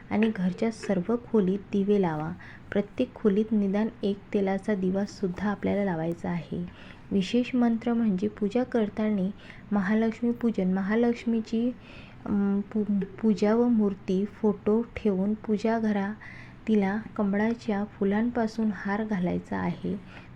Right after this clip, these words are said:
तुळशीचे पाने अर्पण करायचे आहे. तर मंत्रजाप आपल्याला कोणता करायचा आहे, तर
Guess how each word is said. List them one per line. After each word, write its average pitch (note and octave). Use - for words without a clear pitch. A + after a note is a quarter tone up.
तुळशीचे G#3
पाने G#3
अर्पण G#3+
करायचे E3+
आहे. F3
तर A#3+
मंत्रजाप A#3
आपल्याला A#3
कोणता G#3
करायचा G#3
आहे, G#3
तर A#3+